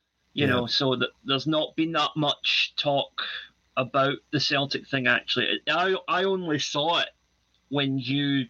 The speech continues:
Speaker 2: sent me the, the Twitter link to it. But the, uh, the sources that are talking about it are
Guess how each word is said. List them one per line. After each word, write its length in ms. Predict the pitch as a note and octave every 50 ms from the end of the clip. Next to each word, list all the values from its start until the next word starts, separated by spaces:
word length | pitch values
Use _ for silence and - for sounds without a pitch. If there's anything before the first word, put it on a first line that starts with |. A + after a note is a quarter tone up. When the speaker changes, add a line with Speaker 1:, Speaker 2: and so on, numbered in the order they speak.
| _ -
Speaker 2:
sent 360 | - - - D3 C#3 C3 -
me 100 | C#3 C#3
the, 320 | C3+ C3 B2+ B2 A#2 A2+ -
the 80 | - G#2
Twitter 300 | - - D#3 D#3 - B2+
link 340 | D#3+ D3 C#3 C#3 - - - -
to 140 | - B2 G2+
it. 100 | - - _ _ - - - - - - - - _ _ _ _ -
But 220 | D#3 D#3 D3+ - - _ _ -
the, 380 | C3 D3 D3+ D3+ D3+ D3+ D3+
uh, 220 | C#3+ C#3+ C#3+ C#3 C3+ - -
the 80 | D3+ C#3+
sources 580 | - E3+ G#3 A3 A3 G#3 - - A3 G3 D3+
that 120 | D#3+ - -
are 60 | C#3
talking 300 | - F#3 F3+ F3 F3 E3
about 180 | C#3+ D3 C#3
it 160 | C#3+ C#3 - E3 - -
are 500 | - D3 D3 D3 D3 D3 D3 C#3 C3+ -